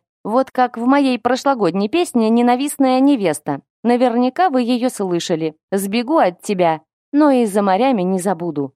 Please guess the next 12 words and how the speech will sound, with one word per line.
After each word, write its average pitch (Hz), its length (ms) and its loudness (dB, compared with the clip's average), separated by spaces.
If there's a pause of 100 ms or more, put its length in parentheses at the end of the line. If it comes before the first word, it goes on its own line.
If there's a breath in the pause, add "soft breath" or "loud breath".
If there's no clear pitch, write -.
(140)
как - 220 -10
прелестны 247 600 0
поутру 208 600 -2 (180)
твои 156 400 -2
острые 208 560 -2
груди». 143 500 -8 (520)
Под 208 180 -2
тяжёлым 254 460 2
взглядом 214 520 0
Велимира 214 560 2
Снежок 175 480 -2
притих, - 560 -8